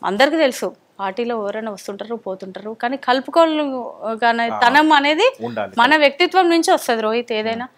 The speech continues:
Speaker 1: మన వ్యక్తిత్వం మంచిగా ఉంటే అవతల వాళ్ళు కూడా మనకు రెస్పెక్ట్ ఇస్తారు. నేను ఖచ్చితంగా అందరికీ రెస్పెక్ట్ ఇస్తా, అందరినీ రిసీవ్ చేసుకుంటా. ఆ, మా ఫ్యామిలీకి ఉండేదే అది బ్లడ్.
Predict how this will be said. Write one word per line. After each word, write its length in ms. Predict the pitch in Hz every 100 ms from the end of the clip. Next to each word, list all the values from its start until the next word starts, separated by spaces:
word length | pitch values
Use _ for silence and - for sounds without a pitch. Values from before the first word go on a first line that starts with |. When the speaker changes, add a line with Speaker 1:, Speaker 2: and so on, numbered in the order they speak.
| _ _ 202
Speaker 1:
మన 120 | 208
వ్యక్తిత్వం 540 | 214 214 262 262 269
మంచిగా 300 | 254 247 262
ఉంటే 140 | 269 311
అవతల 240 | 277 302
వాళ్ళు 160 | 311 311
కూడా 140 | 330
మనకు 280 | 320 262 226
రెస్పెక్ట్ 380 | 214 - 185 185
ఇస్తారు. 300 | - 170 - _ _ _ _ _
నేను 140 | 220 226
ఖచ్చితంగా 720 | 220 208 247 262 269 302 302 -
అందరికీ 380 | 185 208 220 233
రెస్పెక్ట్ 420 | 226 - 220 233
ఇస్తా, 240 | 220 254
అందరినీ 400 | 233 196 202 233
రిసీవ్ 420 | 226 226 226 214
చేసుకుంటా. 460 | 208 208 - 214 285 - - - - _ 208
ఆ, 240 | 208 208
మా 260 | 208 214 214
ఫ్యామిలీకి 460 | 220 214 254 262
ఉండేదే 400 | 226 220 269 285
అది 300 | 254 220 269 - _ 208
బ్లడ్. 280 | 196 196